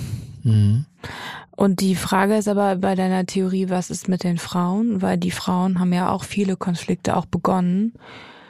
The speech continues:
Speaker 2: und führen auch diese Konflikte. Siehst du das da auch als ein Teil des Erwachsen- und, äh, Großwerdens oder sozusagen des Frauseins
Speaker 1: Naja,
Speaker 2: dann?
Speaker 1: erstmal, die Frauen tragen dazu bei, indem sie bei diesem System mitmachen. Das heißt, sie geben auch die Anerkennung für diese Art von Mannsein.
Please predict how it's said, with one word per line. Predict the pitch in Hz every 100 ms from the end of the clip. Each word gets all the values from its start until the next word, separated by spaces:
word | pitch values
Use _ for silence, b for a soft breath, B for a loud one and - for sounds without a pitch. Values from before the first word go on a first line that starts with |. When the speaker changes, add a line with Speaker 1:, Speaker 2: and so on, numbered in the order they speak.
| B
Speaker 2:
und | - 180 170 -
führen | - - 196 190 180
auch | - 202
diese | - 175
Konflikte. | 170 175 160 - 165 -
Siehst | 170 175 -
du |
das | 180 165
da | - -
auch | 170
als | 226 233
ein | 240 233
Teil | 233 226 220 220
des | 214
Erwachsen- | - 208 220 - - 226
und, | 202 190 -
äh, | 208 202
Großwerdens | - - 214 226 - 214 208 208 208
oder | 185 180
sozusagen | 180 180 190 185 180 185
des | 175
Frauseins | - - 190 202 202 208 214 208
Speaker 1:
Naja, | 131 127
Speaker 2:
dann? | 117
Speaker 1:
erstmal, | 120 131 - 135 123
die | 120
Frauen | 110 123 113 127 123 120 - -
tragen | 123 117 113 110
dazu | 107 107 135
bei, | 107 110 110 123
indem | 123 117 110 110 113
sie | 107 113
bei | 110
diesem | 104 107 - 110
System | - 110 107
mitmachen. | 107 107 98 98 98 98
Das | 107 98
heißt, | 113 104
sie | 107
geben | 101 113 101
auch | 101 104
die | 127
Anerkennung | 98 131 127 - 131 135 143 -
für | - 110
diese | 113 110 110 -
Art | 104 104 107
von | - 101
Mannsein. | 98 98 101 107 110 120 123 170 202